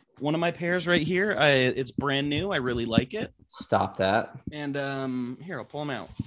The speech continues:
Speaker 1: Uh, no one can see it, but maybe I'll post 'em on the story.
Speaker 2: Oh, post those on the story, dude. Those are clean.
Speaker 1: Yeah. It's got a nice, like, quilted inner. It's the Joe Freshgoods ninety seventy,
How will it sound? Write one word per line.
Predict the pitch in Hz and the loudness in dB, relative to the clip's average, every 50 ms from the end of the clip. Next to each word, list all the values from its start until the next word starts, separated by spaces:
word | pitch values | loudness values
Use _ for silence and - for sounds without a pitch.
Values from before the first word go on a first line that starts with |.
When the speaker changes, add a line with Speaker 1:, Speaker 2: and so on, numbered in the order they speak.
| - - | -8 -12
Speaker 1:
Uh, | - 127 - | -16 -14 -8
no | 151 160 156 160 | -4 -2 0 2
one | 170 165 160 | 2 2 0
can | 147 143 131 | -2 -4 -4
see | - 151 147 | -4 -4 -2
it, | 131 120 | -2 -2
but | - 127 | -4 -4
maybe | 123 123 123 | -4 -4 -4
I'll | 120 117 | -4 -4
post | 117 - 120 - - | -4 -2 -2 -2 -2
'em | 131 123 | -2 -4
on | 110 110 | -4 -4
the | 107 | -6
story. | - - - 123 120 117 107 107 110 120 - _ - - - - - _ _ _ _ _ - - - - _ _ _ _ - | -6 -6 -6 -6 -6 -6 -6 -8 -10 -12 -16 _ -20 -20 -20 -20 -20 _ _ _ _ _ -18 -18 -18 -18 _ _ _ _ 8
Speaker 2:
Oh, | 143 151 156 156 143 131 120 113 - 143 - | 10 12 12 12 12 12 12 10 8 6 6
post | - 254 285 262 - | 6 6 6 6 6
those | 160 123 | 4 4
on | 127 113 | 4 2
the | 107 101 | 0 -2
story, | - - - 147 156 156 127 110 | -4 -2 2 4 6 8 8 8
dude. | 98 107 113 127 151 185 190 202 - - - | 6 6 4 6 4 4 2 0 -6 -8 -8
Those | 214 233 220 | -6 -4 -4
are | 135 | -4
clean. | - - - 139 117 117 120 123 135 165 226 277 302 262 156 120 104 98 98 98 - _ _ _ _ _ _ _ _ | -6 -8 -6 -2 2 4 4 6 8 8 10 10 10 10 8 8 6 2 0 -4 -8 _ _ _ _ _ _ _ _
Speaker 1:
Yeah. | 123 120 113 107 - _ _ _ _ _ _ _ _ _ _ _ _ _ _ _ | -8 -8 -8 -8 -12 _ _ _ _ _ _ _ _ _ _ _ _ _ _ _
It's | _ - | _ -12
got | _ 135 127 | _ -6 -6
a | 127 | -4
nice, | 123 123 127 131 - | -4 -6 -6 -8 -10
like, | 131 113 - | -12 -12 -14
quilted | - - _ 139 139 139 135 - 143 131 123 - - | -16 -16 _ -8 -8 -8 -8 -8 -10 -10 -10 -10 -10
inner. | 143 156 160 165 165 165 165 160 160 160 - - _ - - - _ _ _ | -8 -6 -6 -4 -4 -4 -4 -4 -6 -10 -14 -20 _ -20 -20 -20 _ _ _
It's | _ - | _ -18
the | - - 131 | -16 -14 -14
Joe | - - - 143 143 151 156 | -14 -10 -8 -6 -4 -4 -6
Freshgoods | 147 - - - 160 156 151 147 - - - 147 143 143 143 139 135 131 - - | -6 -10 -14 -12 -12 -10 -10 -10 -12 -14 -14 -14 -12 -12 -12 -12 -4 -2 -2 -2
ninety | 123 123 127 131 139 143 139 139 - - | -2 -6 -10 -8 -8 -8 -8 -10 -10 -12
seventy, | - - - - - 127 - - 247 - - - 233 233 - | -12 -12 -14 -14 -12 -10 -10 -10 -10 -12 -14 -14 -14 -12 -10